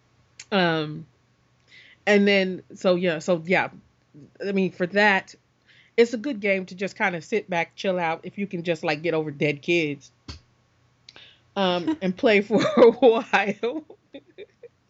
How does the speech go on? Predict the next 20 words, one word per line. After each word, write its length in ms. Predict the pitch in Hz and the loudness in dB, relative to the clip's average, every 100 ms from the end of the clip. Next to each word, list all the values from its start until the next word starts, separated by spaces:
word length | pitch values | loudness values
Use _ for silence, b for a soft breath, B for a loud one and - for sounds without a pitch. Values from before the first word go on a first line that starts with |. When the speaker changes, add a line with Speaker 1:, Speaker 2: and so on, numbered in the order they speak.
| _ _ _ B B B B B _ | _ _ _ B B B B B _
Speaker 1:
Um, 460 | 208 202 196 180 175 | -8 -6 -6 -8 -10
that 300 | 214 208 202 - | -4 -2 -4 -6
and, 280 | 202 180 180 | -6 -6 -6
oh, 240 | 214 220 196 | -2 0 0
Ico 420 | 202 277 285 226 185 | 0 -2 0 -2 -2
was 140 | 170 | -6
free 520 | - 233 240 233 226 B B B _ | -8 -4 -2 -2 -4 B B B _
on 100 | 190 | -6
PlayStation 580 | 196 240 240 254 247 240 | -2 0 2 0 0 0
Network 400 | 233 220 220 214 | 0 0 -2 -4
if 60 | 233 | -6
you 80 | 208 | 0
got 160 | 208 196 | 0 0
a 40 | |
play, 280 | 190 226 202 | -4 -2 -2
if 100 | 196 | 0
you 80 | 208 | 0
got 160 | 196 | 0
PlayStation 580 | 233 208 214 220 233 208 | 2 0 0 -2 -4 -6
Plus, 320 | - 220 220 | -4 -4 -4